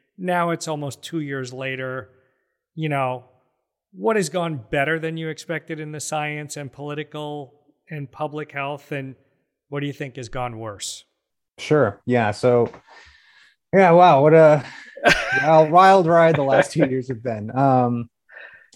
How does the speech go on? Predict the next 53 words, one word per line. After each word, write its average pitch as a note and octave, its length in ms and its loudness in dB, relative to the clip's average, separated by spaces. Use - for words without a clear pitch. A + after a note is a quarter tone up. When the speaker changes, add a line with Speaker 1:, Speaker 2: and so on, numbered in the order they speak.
Speaker 2:
so E3 260 4
I, D3+ 120 2
there's D#3+ 280 0
some E3 140 -2
things F3+ 280 -2
that D#3+ 100 4
have C#3 200 0
gone C3 360 -4
definitely B2+ 420 -4
better B2+ 240 2
than B2+ 100 -2
I A#2+ 100 -4
expected. C3 600 -6
Uh, A#2 320 -2
<laughs> - 240 -20
there's - 180 -10
definitely D3+ 400 0
been C#3 160 -2
some C3 160 -6
things C3 220 -2
that B2+ 80 0
have A#2+ 80 -6
gone A#2+ 280 -4
worse. B2+ 360 -4
And, A#2 220 -6
uh, A2 220 -8
we're, D3 320 -2
we're D3 180 2
much D#3+ 320 2
better D#3 240 6
off C3+ 240 4
than C3 140 -4
we B2+ 100 -4
were A#2+ 280 -4
two C3 120 -4
years A#2 280 -4
ago, D3+ 480 -2
but B2 320 2
I A#2+ 100 -6
think B2+ 400 -6
also A#2+ 400 -4
it's A2+ 140 -8
important A2+ 340 -4
not A2+ 260 -6
to A#2+ 100 -8
get A#2 180 -2
unrealistic A2+ 720 -4
and A2 120 -8
thinking A2+ 280 -4
this G#2 160 -6
is A2 100 -4
just A2 160 -6
gonna G#2 240 -6